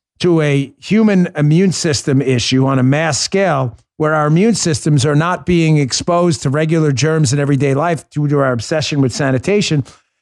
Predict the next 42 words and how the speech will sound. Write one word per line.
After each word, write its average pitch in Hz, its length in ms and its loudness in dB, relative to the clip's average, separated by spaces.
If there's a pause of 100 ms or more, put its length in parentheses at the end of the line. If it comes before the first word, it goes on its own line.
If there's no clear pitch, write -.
And 156 200 0
therefore, 185 420 0
the 156 140 2
immune 165 240 2
system 151 340 -2
is 117 100 0
not 127 220 -2
fighting 123 320 -2
off 104 240 -2
normal 117 360 0
bugs. 117 460 -4 (360)
There 127 200 0
are 120 100 0
some 127 220 -2
people 139 320 0
out 123 220 -2
there 120 220 0
who, 117 260 2
uh, 107 200 0
attribute 139 500 0
that 95 320 -8 (880)
to 135 120 0
the 120 80 -2
recent 123 380 0
spate 123 340 -2
of 98 160 -6
R 123 220 -2
S 110 180 -2
V, 214 440 2 (280)
adenoviruses, 147 1040 -2
and 131 80 0
you'll 131 140 0
see 196 260 0
that 120 380 -2
in 127 200 0
some 139 240 0
of 131 60 2
the 127 80 0
reporting 139 540 0
out 120 200 -4
there 135 160 -2
now. 143 300 -4